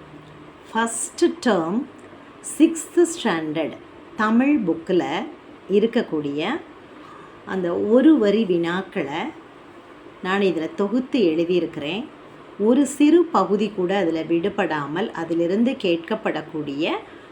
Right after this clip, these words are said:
ஒரு வரி வினாக்களை இந்த இதில் நான் தொகுத்து உங்களுக்கு தர்றேன். வாங்க பார்க்கலாம். தேசிய கீதம் அந்த பாடல்ல இருக்கக்கூடிய வரிகள் பதிமூன்று,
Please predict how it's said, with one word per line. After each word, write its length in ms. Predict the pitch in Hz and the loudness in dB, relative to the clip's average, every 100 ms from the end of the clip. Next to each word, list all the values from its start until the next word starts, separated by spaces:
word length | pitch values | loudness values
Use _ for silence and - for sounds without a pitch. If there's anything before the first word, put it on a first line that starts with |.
| - 214 | -8 2
ஒரு 200 | 247 277 | 4 4
வரி 200 | 233 214 | 4 4
வினாக்களை 600 | 160 160 156 160 185 220 | 2 -2 -4 -6 -4 -2
இந்த 220 | 196 165 147 143 | 0 -2 -4 -6
இதில் 260 | 170 254 175 | -6 -4 -4
நான் 220 | 139 151 | -6 -4
தொகுத்து 380 | 175 180 196 208 | -4 -4 0 0
உங்களுக்கு 360 | 165 151 151 151 151 | 0 -4 -6 -8 -8
தர்றேன். 360 | 143 147 233 370 - - - - - - - - - - - - - - | -8 -6 -6 -8 -16 -20 -20 -20 -20 -20 -20 -20 -20 -20 -20 -20 -20 -6
வாங்க 260 | 190 208 | -4 -2
பார்க்கலாம். 460 | 208 151 123 147 131 - - - - - - - - - - - - - - - - - | -2 -4 -6 -10 -16 -18 -20 -20 -20 -20 -20 -20 -20 -20 -20 -20 -20 -20 -20 -20 -18 0
தேசிய 560 | 190 226 339 339 - 311 285 | 6 8 6 2 2 2 2
கீதம் 420 | 175 175 175 175 - - - - - | 0 0 0 -2 -6 -16 -20 -20 -12
அந்த 140 | 175 160 151 | -8 -8 -4
பாடல்ல 420 | 180 185 214 226 | -2 0 2 2
இருக்கக்கூடிய 540 | 160 175 175 165 147 147 202 330 - - - - | 2 -2 -4 -4 -2 -2 -4 -6 -12 -20 -20 -8
வரிகள் 600 | 156 175 214 247 190 160 196 - - - | -4 0 0 0 -2 -2 -4 -8 -18 -12
பதிமூன்று, 840 | 180 165 185 175 175 196 226 175 | -6 -2 -2 -2 0 2 2 2